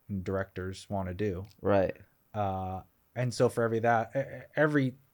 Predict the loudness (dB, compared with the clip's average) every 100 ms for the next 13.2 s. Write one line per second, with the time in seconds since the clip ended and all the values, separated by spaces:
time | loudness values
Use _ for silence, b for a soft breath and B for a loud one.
0 | _ _ 2 4 4 0 0 2 2 0
1 | -2 -4 -4 -4 -4 0 0 0 -2 -4
2 | -4 -4 -4 -4 -4 -4 -6 -10 -6 -4
3 | -2 -2 -4 -8 -8 -8 -4 -2 -2 -4
4 | -4 0 0 0 2 4 4 2 -6 -8
5 | -6 -6 -4 -6 -6 -8 -8 -10 -6 -6
6 | -6 -6 -6 -6 -6 -8 -8 -8 -8 -10
7 | -10 -10 -10 -10 -10 -12 _ _ _ _
8 | _ -6 -4 -4 -6 -8 -8 -6 -2 -2
9 | 0 0 -4 -8 _ _ -4 -2 -2 -2
10 | -2 -2 -4 -8 _ _ _ _ -6 -4
11 | 0 2 4 2 0 -2 -6 -20 _ 0
12 | 0 2 0 0 2 4 4 2 -4 -18
13 | -18